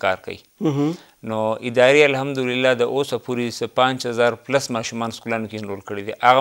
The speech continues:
Speaker 1: ماشومان چې هغوی د سکولانو نه بار وو.
Speaker 2: یعنی پنځه زره ماشومان؟
Speaker 1: پنځه زره ماشومان.
Speaker 2: هغه
Speaker 1: اوس ماشاءالله
Speaker 2: ستاسو
Speaker 1: انرول
Speaker 2: چې
Speaker 1: دي.
Speaker 2: کوم سکولونه جوړ کړي دي یا د
Speaker 1: جی، جی.
Speaker 2: هغې تابع هم کړی ده، نو په هغې کې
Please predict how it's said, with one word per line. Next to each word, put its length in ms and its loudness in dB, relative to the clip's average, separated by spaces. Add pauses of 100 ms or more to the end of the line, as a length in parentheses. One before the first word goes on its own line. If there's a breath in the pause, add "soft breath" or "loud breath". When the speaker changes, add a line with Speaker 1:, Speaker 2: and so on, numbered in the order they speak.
Speaker 1:
ماشومان 420 -2
چې 80 -4
هغوی 320 4 (640 soft breath)
د 80 -8
سکولانو 380 2
نه 100 0
بار 260 8
وو. 60 8
Speaker 2:
یعنی 160 6 (160)
پنځه 400 8
زره 240 8
ماشومان؟ 480 2
Speaker 1:
پنځه 180 0
زره 220 2
ماشومان. 420 -6
Speaker 2:
هغه 300 6
Speaker 1:
اوس 160 10
ماشاءالله 320 4
Speaker 2:
ستاسو 200 4
Speaker 1:
انرول 80 -4
Speaker 2:
چې 60 -2
Speaker 1:
دي. 80 -12
Speaker 2:
کوم 240 -2 (380)
سکولونه 500 0
جوړ 120 2 (120)
کړي 200 2 (100)
دي 100 0 (220)
یا 160 4
د 20 2
Speaker 1:
جی، 60 2
جی. 60 2
Speaker 2:
هغې 280 0
تابع 280 2
هم 180 2
کړی 220 2
ده، 100 0
نو 100 -8
په 100 -2
هغې 220 0
کې 100 -2